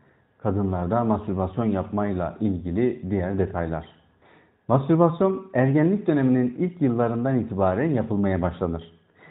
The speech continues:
Ergen bir genç kızın cinsel dürtülerini deşarj etmenin güvenli ve ilk yoludur. Toplumsal hafızamızın kodlarından bahsetmek istiyorum.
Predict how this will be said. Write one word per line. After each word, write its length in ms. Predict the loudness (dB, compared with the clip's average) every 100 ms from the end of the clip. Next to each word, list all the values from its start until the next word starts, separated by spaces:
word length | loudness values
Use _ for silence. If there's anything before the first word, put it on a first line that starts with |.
| -20 _
Ergen 540 | 2 2 2 0 2 2
bir 120 | 2
genç 360 | 2 0 0 -2
kızın 360 | -2 -2 -4
cinsel 480 | -2 -2 2 0 2
dürtülerini 600 | 0 -2 -2 -2 -4 0
deşarj 420 | 0 0 -2 0
etmenin 540 | -2 -2 -2 -2 -4 -4
güvenli 500 | -2 -2 -2 -2 -4
ve 180 | -4 0
ilk 240 | -2 0
yoludur. 320 | -2 0 -4 -8 -14 _ _ _ _ -20 -20 _ -4
Toplumsal 520 | -2 -2 -4 0 2
hafızamızın 580 | 4 2 0 0 -2 -4
kodlarından 840 | -2 -2 0 0 0 0 0 0
bahsetmek 460 | -2 -2 -6 -6 -10
istiyorum. 360 | -6 -4 -4